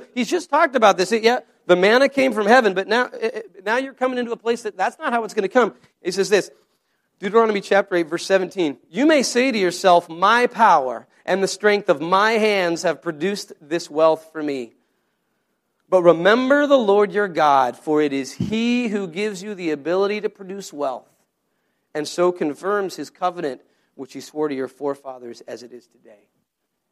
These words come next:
He's saying, look, whether it's miraculous or non-miraculous,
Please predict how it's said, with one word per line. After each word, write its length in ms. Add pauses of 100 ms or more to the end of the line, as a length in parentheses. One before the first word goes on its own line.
(140)
He's 100
saying, 240
look, 180
whether 300
it's 180 (220)
miraculous 960 (160)
or 140
non-miraculous, 1080